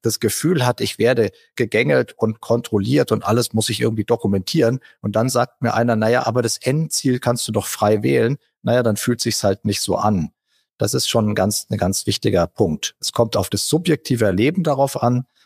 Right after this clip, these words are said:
Und in deiner Beschreibung war es sehr schön drin, dass diese übermäßige Kontrolle von außen, die ist eben ein Belastungsfaktor,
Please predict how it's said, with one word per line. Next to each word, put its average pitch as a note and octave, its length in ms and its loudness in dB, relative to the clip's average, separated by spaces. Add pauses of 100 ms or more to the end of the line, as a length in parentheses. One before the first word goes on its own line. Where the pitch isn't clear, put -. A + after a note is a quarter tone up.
(140)
Und G#2+ 160 0
in G#2 120 0
deiner G2+ 220 4
Beschreibung G2 520 -2
war F2+ 100 2
es - 140 -2
sehr G#2 120 0
schön G2+ 240 0
drin, G2 220 0
dass F#2+ 160 0
diese F#2 240 -2
übermäßige A2 800 0
Kontrolle G2+ 500 -2
von - 200 -2
außen, A#2 480 0 (400)
die D3 140 -2
ist D#3+ 200 -2
eben C#3+ 220 0
ein A2+ 160 2
Belastungsfaktor, C#3+ 1000 0